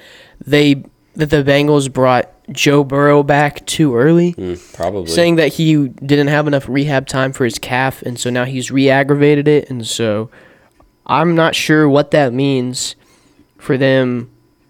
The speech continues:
Speaker 1: going into these next weeks,
Speaker 2: That would
Speaker 1: because
Speaker 2: explain.
Speaker 1: obviously
Speaker 2: He's got, he's had some poor play the last two
Speaker 1: you
Speaker 2: weeks.
Speaker 1: need Joe Burrow at one hundred percent
Speaker 2: Mm-hmm.
Speaker 1: and in the game to be successful in Cincinnati.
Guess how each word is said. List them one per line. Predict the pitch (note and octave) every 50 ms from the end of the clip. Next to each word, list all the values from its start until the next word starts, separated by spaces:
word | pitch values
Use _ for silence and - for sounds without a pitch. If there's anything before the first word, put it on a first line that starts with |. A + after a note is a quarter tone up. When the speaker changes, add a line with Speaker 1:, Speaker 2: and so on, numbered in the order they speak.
| - _
Speaker 1:
going | - C3 B2 C3 C3 C3
into | C3 C3 - C#3+
these | C3 C3+ C3+ C3+
next | C3+ C3 C3 - -
weeks, | C#3+ C3+ - -
Speaker 2:
That | - C3
would | D#3+
Speaker 1:
because | F3+ D3+
Speaker 2:
explain. | - - - E3
Speaker 1:
obviously | F3+ G#3 F#3+ F#3 - C#3 F3+ E3+
Speaker 2:
He's | C#3
got, | -
he's | C#3+ D#3+ D3
had | E3 D#3 D3+
some | - A2+ F#2+
poor | - - G#2+ G#2+ G2+
play | G2 - - E2+ D2+ D2 D2+ F2 -
the | -
last | - D#2+ D#2+ D#2 - -
two | - -
Speaker 1:
you | - D3 F3 G3 G#3
Speaker 2:
weeks. | G3 E3
Speaker 1:
need | D3 D3+ D3 C#3+ C3+ C3+ B2+ C3 - - - _ -
Joe | C3+ B2 - C#3 C#3 C#3+
Burrow | C3 C3 C3 B2+ B2+ B2+ A#2+ A#2+ A#2+ - -
at | - B2+ B2+ A#2 - -
one | C#3 C3 B2
hundred | B2+ C3+ C#3 C3 B2+ A#2+
percent | - C3 B2 - - C3 B2 B2 A2 - - -
Speaker 2:
Mm-hmm. | F2+ E2 D#2+ D2+ D#2 D#2 - _ _ _ _ _ -
Speaker 1:
and | C#3+ C#3 C#3 C3+ B2+
in | - C#3+ C#3 C#3
the | B2+ B2+
game | - B2+ A#2+ A#2+ A#2+ A#2 A#2 A#2
to | - -
be | A#2+ G#2 B2+ B2 A#2+
successful | A#2+ - - B2 - - G#2 G#2+ - - G2+ G#2 - -
in | - A#2+
Cincinnati. | - - A2+ A#2 - - G#2 - - - A#1+